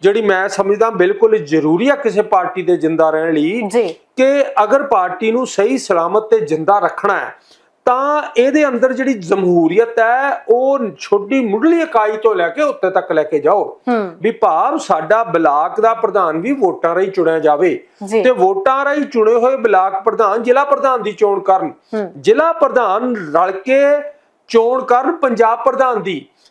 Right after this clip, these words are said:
Speaker 1: ਤੇ ਸਟੇਟਾਂ ਦੇ ਵੱਖ-ਵੱਖ ਪ੍ਰਧਾਨ ਜਿਹੜੇ ਨੇ, ਉਹ ਸਹੀ ਤੇ ਇਮਾਨਦਾਰੀ ਨਾਲ ਆਪਣੇ ਕਾਂਗਰਸ ਦੇ ਲੀਡਰ ਦੀ ਚੋਣ ਕਰਨ।
Speaker 2: ਜੀ।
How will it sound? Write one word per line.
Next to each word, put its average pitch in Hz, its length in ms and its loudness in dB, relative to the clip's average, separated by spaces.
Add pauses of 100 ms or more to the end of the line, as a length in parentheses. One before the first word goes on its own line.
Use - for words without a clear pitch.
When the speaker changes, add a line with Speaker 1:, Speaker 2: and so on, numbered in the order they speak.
Speaker 1:
ਤੇ 302 140 2
ਸਟੇਟਾਂ 294 680 0
ਦੇ 302 140 0
ਵੱਖ-ਵੱਖ 240 580 0
ਪ੍ਰਧਾਨ 196 540 -2
ਜਿਹੜੇ 214 260 4
ਨੇ, 247 340 0 (140)
ਉਹ 262 280 4
ਸਹੀ 277 480 0
ਤੇ 285 120 -2
ਇਮਾਨਦਾਰੀ 185 720 0
ਨਾਲ 226 220 -2
ਆਪਣੇ 180 380 0
ਕਾਂਗਰਸ 151 500 -4
ਦੇ 220 120 4
ਲੀਡਰ 175 320 -4
ਦੀ 139 120 -8
ਚੋਣ 143 260 -6
ਕਰਨ। 214 300 -2 (200)
Speaker 2:
ਜੀ। 220 240 0